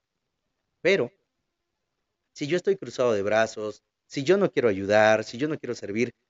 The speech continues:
si yo digo, "Ah, soy vendedor, pero solamente estoy en mi horario, no me pelen después, no me molesten,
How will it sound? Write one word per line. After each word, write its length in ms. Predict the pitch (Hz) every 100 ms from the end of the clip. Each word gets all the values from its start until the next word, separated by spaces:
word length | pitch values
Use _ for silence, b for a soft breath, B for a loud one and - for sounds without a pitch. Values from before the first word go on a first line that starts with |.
| _
si 160 | 151
yo 120 | 143 196
digo, 180 | 180
"Ah, 220 | 165 185 185
soy 160 | 196
vendedor, 360 | 180 165 135 135
pero 140 | 131
solamente 460 | 120 139 127 127 -
estoy 180 | - 127
en 80 | 107
mi 80 |
horario, 480 | 95 110 117 113 117
no 140 | 113 127
me 120 | 113
pelen 300 | 123 110 104
después, 440 | 92 - 123 113
no 80 | 110
me 100 | 120
molesten, 680 | 104 98 113 113 - 120 110